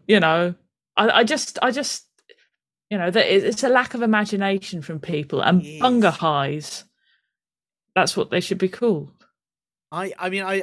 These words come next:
Speaker 2: I don't disagree at all. I think bunga highs is a, is a much better. But I mean, you, you also brought, you know, you, you mentioned stories earlier, and I'm, I'm
Speaker 1: Yeah.
Speaker 2: all for things being more stories everywhere. Like, you know, I've just gotta go up, I've gotta go up this tower of stories. Like, that sounds really
Speaker 1: Yeah.
Speaker 2: magical, you know?
Speaker 1: Imagine,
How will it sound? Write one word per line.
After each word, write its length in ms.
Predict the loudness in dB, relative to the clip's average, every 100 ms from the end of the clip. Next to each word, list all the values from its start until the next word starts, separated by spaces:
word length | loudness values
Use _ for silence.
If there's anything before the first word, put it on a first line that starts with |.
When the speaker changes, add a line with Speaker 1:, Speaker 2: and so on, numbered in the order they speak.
| -2
Speaker 2:
I 40 |
don't 220 | -4 -6
disagree 380 | -8 -12 -10 -10
at 120 | -8
all. 140 | -6 -6
I 60 |
think 200 | -6 -10
bunga 260 | -10 -8 -6
highs 220 | -6 -6
is 120 | -8
a, 140 | -8 -10 -14 -16
is 140 | -12 -10
a 40 |
much 240 | -8 -8 -6
better. 180 | -4
But 160 | -4 -4
I 60 | -4
mean, 160 | -6 -10
you, 140 | -14
you 120 | -10 -8
also 200 | -6 -6
brought, 220 | -6 -8
you 100 | -8
know, 80 | -10
you, 200 | -10 -12
you 140 | -10
mentioned 300 | -12 -12 -10
stories 440 | -8 -8 -6 -6 -6
earlier, 260 | -8 -8
and 100 | -10
I'm, 280 | -10 -12 -16 _ _ _ -8
I'm 200 | -2 -2
Speaker 1:
Yeah. 80 | 0
Speaker 2:
all 80 | -2
for 340 | -4 -4 -4 -8 -14
things 260 | -12 -10 -8
being 400 | -8 -10 -16 -20
more 300 | -14 -10 -8
stories 680 | -8 -6 -6 -6 -6 -10 -12 -12
everywhere. 600 | -12 -10 -8 -4 -4 -2
Like, 320 | -4 -6 -8
you 60 | -8
know, 100 | -6
I've 80 | -8
just 160 | -8 -6
gotta 180 | -6 -2
go 160 | 0
up, 160 | -2 -4 _ _ _ _ _
I've 160 | -10 -6
gotta 220 | -6 -6
go 200 | -4 -4
up 160 | -4 -6
this 240 | -10 -8
tower 300 | -4 -2 -2
of 80 | -6
stories. 600 | -8 -8 -6 -8 -10 -12
Like, 120 | -12
that 160 | -10 -8
sounds 260 | -8 -6 -2
really 140 | -2
Speaker 1:
Yeah. 120 | -2
Speaker 2:
magical, 420 | -4 -4 -10 -8
you 40 | 0
know? 60 | 4
Speaker 1:
Imagine, 540 | 6 6 4 0